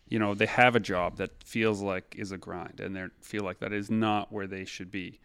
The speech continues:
but they require it. You know, it's like it's, it's, uh, a repulsive essential. What is, you know, what is a self-reflective way that they could be evaluating what to do with their time other than just go home and watch T V or watch sports? Or,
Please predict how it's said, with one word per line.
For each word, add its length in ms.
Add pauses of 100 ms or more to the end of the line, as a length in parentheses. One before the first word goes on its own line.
(140)
but 100
they 140
require 520
it. 80
You 80
know, 80
it's 140
like 100
it's, 140
it's, 460 (320)
uh, 180
a 60
repulsive 540
essential. 540 (1600)
What 240
is, 520 (260)
you 100
know, 400
what 260
is 100
a 60
self-reflective 1200
way 300
that 180
they 100
could 160
be 120
evaluating 840 (300)
what 280
to 100
do 180
with 120
their 120
time 400
other 220
than 180
just 240
go 120
home 180
and 120
watch 220
T 160
V 240
or 180 (580)
watch 200
sports? 500
Or, 300